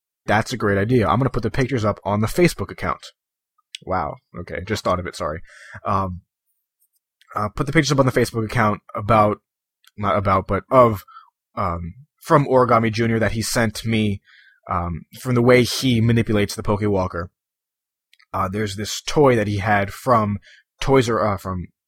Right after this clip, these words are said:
there's this toy that he had from Chuck E. Cheese, which is a kid's place that kids like to go.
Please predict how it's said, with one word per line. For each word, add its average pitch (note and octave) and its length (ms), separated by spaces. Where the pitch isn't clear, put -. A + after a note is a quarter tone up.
there's B2 120
this B2+ 120
toy D#3+ 200
that C3 80
he A#2 80
had A2+ 280
from B2 280
Chuck A2+ 260
E. G#2+ 60
Cheese, F#2 440
which - 200
is G2 140
a G2 180
kid's G2+ 520
place G2 280
that G2 160
kids G2 240
like F#2 160
to G2 100
go. F2+ 220